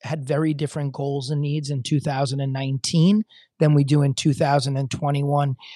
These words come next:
And we need, as advisors, to adjust the way we look at the world to realize that although things may and hopefully will go back to normal,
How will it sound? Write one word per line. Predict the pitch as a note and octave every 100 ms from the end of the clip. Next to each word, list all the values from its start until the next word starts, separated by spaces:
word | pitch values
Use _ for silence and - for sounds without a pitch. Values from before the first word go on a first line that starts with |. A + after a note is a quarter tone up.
| - _ _
And | E3 D#3+ D3
we | D#3+ F3+
need, | F3 D#3 C#3+
as | C3+ B2+
advisors, | A#2 C3 C3 C#3 C#3 A#2+
to | - D3+
adjust | C3 A2+ - E3 D3+ D3 - - _ _ _ -
the | D3 C#3+
way | D3 D3+
we | D3 D3
look | C#3+ C#3+ D3+
at | -
the | C#3
world | C3+ C#3 C#3 -
to | C#3+
realize | C3+ C#3 C#3 C3+ B2+ -
that | C#3+ C3 _ _ _ -
although | D#3 D3 D#3 D#3+
things | D3+ E3 D3+ C3
may | C#3+ D3 D3 D3+ -
and | C#3 A#2+
hopefully | D#3 - - C#3+
will | C#3 C#3+
go | C#3+ C3+
back | C3+ -
to | C3+
normal, | C#3 E3 D#3 C3+